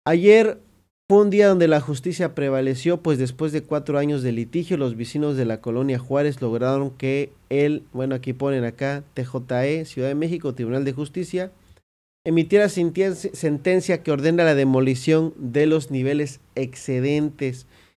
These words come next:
incluido el octavo, donde se ubica el Toledo Rooftop", rooftop, eh, debe ser como un antro. "El edificio tenía ocho pisos cuando el P D D U", dice acá, Cuauhtémoc, "establece un máximo de cinco niveles.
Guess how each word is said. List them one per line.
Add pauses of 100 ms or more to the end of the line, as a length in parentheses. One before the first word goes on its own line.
(140)
incluido
el
octavo, (220)
donde
se
ubica
el
Toledo
Rooftop", (480)
rooftop, (260)
eh,
debe
ser
como
un
antro. (1600)
"El
edificio
tenía
ocho
pisos
cuando
el (400)
P
D
D
U",
dice
acá,
Cuauhtémoc, (340)
"establece
un
máximo
de
cinco
niveles.